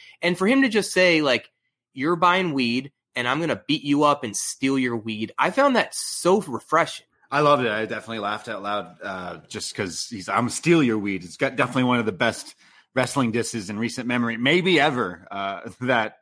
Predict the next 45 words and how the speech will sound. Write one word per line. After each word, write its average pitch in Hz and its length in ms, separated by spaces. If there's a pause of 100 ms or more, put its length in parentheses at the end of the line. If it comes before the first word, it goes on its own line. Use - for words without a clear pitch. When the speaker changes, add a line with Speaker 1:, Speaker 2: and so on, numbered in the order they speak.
(100)
Speaker 2:
he, 107 400
he 104 140
says 107 280
this 104 160
to 107 140
him. 92 300
But 95 240 (460)
yeah, 117 400
you're 127 160
right. 123 280
It, 120 100
it 139 140
made 135 180
it 131 140
seem 127 240
a 110 60
bit 110 240
more 113 300
normalized, 101 640
which, 139 340
which 143 280
it - 80
totally, 113 720
it 104 140
totally 113 340
is 92 100
getting 101 360
to 104 180
that 90 240
way. 98 220
I 95 80
mean, 98 200
you 107 80
go 101 240
to 117 80
wrestling 113 380
shows, 110 300
there's - 400 (320)
hundreds 120 400
of 98 80
people 98 340
smoking 95 420
outside, 85 460 (200)
uh, 73 220
during 92 380